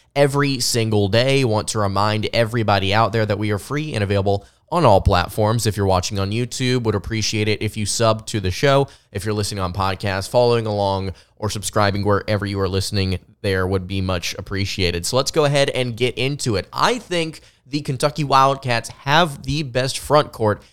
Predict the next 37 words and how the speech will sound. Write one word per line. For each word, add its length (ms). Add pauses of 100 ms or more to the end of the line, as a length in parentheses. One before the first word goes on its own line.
(180)
in 220
the 180
S 220
E 100
C 460 (240)
this 380 (100)
season. 580
We'll 140
start 360
by 200
taking 340
a 60
look 240
at 80
these 240
four 200
players 520
here 220 (300)
at 280
their 180
respective 580
positions, 600
and 180
I 300
will 240
explain 460
why 320 (100)
against 360
some 140
of 120
the 200
other 440
big 300
men 160
in 80
this 120
conference, 520